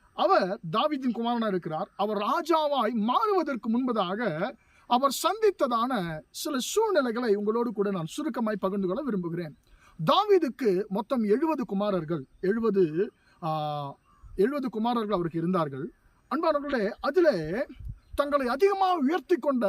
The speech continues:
இரண்டு பேர் யார் என்று சொன்னால், முதலாவதாக அதோனியா என்கிறதான ஒரு மனுஷன். அவன் என்ன செய்கிறான்? அவன் ராஜா என்று சொல்லி முறைப்படி அவன் அறிவிக்கப்படவில்லை. ஆனால் அவன்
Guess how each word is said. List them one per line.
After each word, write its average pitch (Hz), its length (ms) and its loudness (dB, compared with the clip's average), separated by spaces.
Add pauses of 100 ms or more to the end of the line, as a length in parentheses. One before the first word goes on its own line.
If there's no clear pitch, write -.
இரண்டு 302 400 0
பேர் 285 180 4
யார் 214 220 -2
என்று 196 140 0
சொன்னால், 165 420 -4 (360)
முதலாவதாக 254 680 0 (360)
அதோனியா 339 560 2
என்கிறதான 208 460 -2
ஒரு 311 200 0
மனுஷன். 180 420 -4 (680)
அவன் 311 220 0
என்ன 403 140 -2
செய்கிறான்? 285 720 -2 (400)
அவன் 214 220 0
ராஜா 277 500 0
என்று 302 240 -2
சொல்லி 285 380 0 (500)
முறைப்படி 330 640 4
அவன் 285 200 2
அறிவிக்கப்படவில்லை. 240 1000 2 (600)
ஆனால் 349 400 2
அவன் 262 220 0